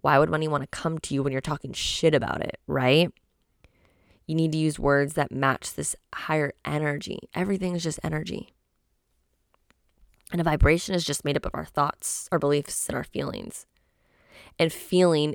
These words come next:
is a huge missing component of it.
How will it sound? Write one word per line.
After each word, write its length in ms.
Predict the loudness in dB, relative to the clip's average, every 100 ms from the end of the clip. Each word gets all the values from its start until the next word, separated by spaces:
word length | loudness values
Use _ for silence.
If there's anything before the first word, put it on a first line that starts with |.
| 0
is 180 | 2 4
a 160 | 2
huge 800 | 0 -10 -6 0 0 0 -2 -6 -12 -6
missing 500 | -2 -2 -4 -6 -10
component 640 | -10 4 6 6 4 2 -2
of 160 | -4 -4
it. 200 | -6